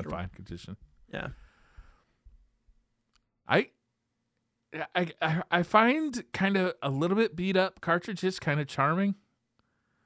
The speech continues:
Speaker 1: Sure.
Speaker 2: Like the
Speaker 1: To,
Speaker 2: story
Speaker 1: to
Speaker 2: on 'em.
Speaker 1: play, I agree.
Speaker 2: Yeah.
Speaker 1: I'm, I'm, I think I'm at my, uh, time as a collector where I'm just, I'm targeting mint stuff.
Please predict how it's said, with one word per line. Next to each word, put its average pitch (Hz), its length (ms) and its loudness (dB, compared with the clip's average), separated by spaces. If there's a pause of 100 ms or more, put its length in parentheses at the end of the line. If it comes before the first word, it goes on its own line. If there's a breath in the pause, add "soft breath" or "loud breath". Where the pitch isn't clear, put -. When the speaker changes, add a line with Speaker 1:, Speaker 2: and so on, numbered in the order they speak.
(640)
Speaker 1:
Sure. 131 320 2 (460)
Speaker 2:
Like 135 140 -6
the 139 80 -6
Speaker 1:
To, - 40 -8
Speaker 2:
story 165 380 2
Speaker 1:
to 147 80 6
Speaker 2:
on 147 80 4
'em. 156 40 2
Speaker 1:
play, 131 220 10
I 117 120 8
agree. 120 460 0 (420)
Speaker 2:
Yeah. 107 240 -2
Speaker 1:
I'm, 156 280 4
I'm, 165 420 4 (680)
I 139 100 4
think 151 180 2
I'm 139 140 4
at 127 200 2
my, 117 320 2 (500)
uh, 101 380 0 (1300)
time 107 440 -2
as 107 140 -2
a 117 40 -6
collector 104 560 -4
where 101 180 -2
I'm 95 280 -8 (180)
just, - 260 -10
I'm - 140 -14
targeting 95 680 -8
mint 90 200 -14
stuff. - 440 -10